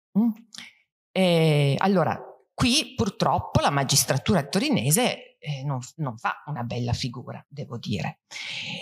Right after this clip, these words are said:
Ehm, nel libro sono riportate le pagine delle motivazioni. Sono,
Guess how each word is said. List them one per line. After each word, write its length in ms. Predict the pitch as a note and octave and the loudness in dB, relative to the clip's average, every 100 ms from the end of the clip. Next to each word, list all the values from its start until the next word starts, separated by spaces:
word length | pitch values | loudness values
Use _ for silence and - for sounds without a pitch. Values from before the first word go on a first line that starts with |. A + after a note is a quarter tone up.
| F3+ - - _ - _ | -12 -16 -20 _ -20 _
Ehm, 1040 | - E3+ D#3+ D3+ C#3+ C#3 B2 A#2 D3+ - - - | 0 4 4 4 6 4 4 4 2 0 -2 -2
nel 260 | - G3+ B3 | 2 2 2
libro 420 | F3+ F#3 F#3+ A3+ | 2 2 2 0
sono 240 | - C#3+ | 0 0
riportate 680 | B2+ C3+ B2+ - C#3+ C#3+ C3+ | 0 2 0 0 -2 0 2
le 180 | C3 - | 0 0
pagine 500 | D#3+ B2 D3 D#3+ D#3 | 0 2 2 2 2
delle 200 | D3 C#3 | 0 -2
motivazioni. 1040 | C3+ C#3 C#3+ B2 - - C3 B2 B2 - | -2 -4 -6 -6 -2 -2 0 -2 -2 -4
Sono, 520 | - - D#3 D3 - | -2 2 2 0 -4